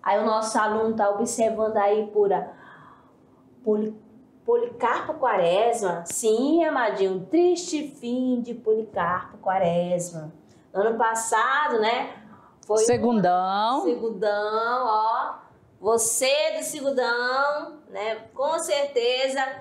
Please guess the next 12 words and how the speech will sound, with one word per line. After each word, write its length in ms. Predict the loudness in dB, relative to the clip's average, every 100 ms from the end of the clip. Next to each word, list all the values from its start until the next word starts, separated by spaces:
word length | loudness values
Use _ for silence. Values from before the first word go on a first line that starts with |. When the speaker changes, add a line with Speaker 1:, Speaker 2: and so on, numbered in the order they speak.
| -8
Speaker 1:
lembra 320 | 0 2 2 -2
dessa 480 | -4 -4 0 2 4
obra 840 | 4 4 2 2 2 0 -4 -12 -20
que 80 |
foi 200 | -4 0
sugestão 600 | 0 -2 -6 -6 -6 -8
para 200 | -4 -4
o 40 | -6
clube 260 | -8 -12
do, 120 | -12 -14 -14
de 180 | -12 -4
leitura. 1080 | 2 2 0 -10 -8 -6 -2 0 -2 -4